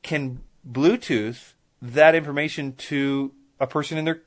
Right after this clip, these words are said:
congregants-, uh, congregation's phone, or, uh, to an assistant pastor or to whatever, and that can go on and on. Hopefully, I'm gonna bring some micro S D cards, and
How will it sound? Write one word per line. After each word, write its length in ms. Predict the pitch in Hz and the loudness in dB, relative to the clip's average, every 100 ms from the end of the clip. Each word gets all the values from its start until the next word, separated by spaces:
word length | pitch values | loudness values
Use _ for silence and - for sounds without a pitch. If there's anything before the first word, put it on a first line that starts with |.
| _ - | _ -6
congregants-, 800 | 175 220 254 190 104 - - - - | 0 0 -2 -6 -8 -10 -18 -8 0
uh, 140 | 127 | 0
congregation's 800 | 127 175 170 180 233 220 113 95 | 2 -4 0 0 0 -4 -6 -8
phone, 300 | - 107 107 _ _ - - - | -6 -6 -6 _ _ -20 -20 -18
or, 500 | - 120 113 120 156 - | -6 -2 2 0 -2 0
uh, 280 | 123 120 120 | 2 2 0
to 540 | - 113 110 120 117 - | -6 -4 -4 -4 -6 0
an 160 | 127 | 0
assistant 360 | 127 139 - 165 | 0 -4 -8 2
pastor 420 | 180 202 - 117 | 4 4 2 -2
or 40 | 107 | 0
to 80 | |
whatever, 400 | 101 95 90 92 - _ - | 0 -2 -4 -10 -14 _ -2
and 300 | 113 113 113 - - - | 0 0 -4 -16 -20 -2
that 280 | 143 139 131 | 0 0 -4
can 140 | 135 | -4
go 180 | 131 120 | 0 2
on 180 | 117 117 | 2 0
and 100 | 120 | 0
on. 200 | 143 104 - - - - | 0 0 -6 -20 -20 0
Hopefully, 640 | 175 208 202 147 123 123 | 2 2 2 2 4 2
I'm 140 | 131 131 | -4 -2
gonna 180 | 180 | -4
bring 260 | 131 139 135 | -2 -2 -4
some 400 | - 117 104 101 | -2 0 0 -4
micro 360 | 117 113 110 113 | 0 0 0 -2
S 120 | 104 | -2
D 160 | - 104 | -4 -8
cards, 440 | - 107 107 104 131 | -2 0 0 -2 -8
and 240 | 110 | -8